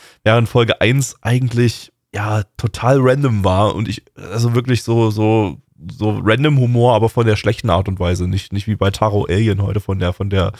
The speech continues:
elitären Elite-Humor, äh, Richtung her, sondern,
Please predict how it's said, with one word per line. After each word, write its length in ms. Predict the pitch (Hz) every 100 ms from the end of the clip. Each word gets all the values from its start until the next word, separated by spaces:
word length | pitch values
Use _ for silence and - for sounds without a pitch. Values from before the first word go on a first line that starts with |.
| - - - - _ _ - -
elitären 680 | 123 127 135 - 139 135 143
Elite-Humor, 920 | - 123 139 135 113 101 92 92 98 110
äh, 80 | 80 92 95
Richtung 340 | 98 110 101
her, 220 | 104 110
sondern, 540 | 110 107 107 107 101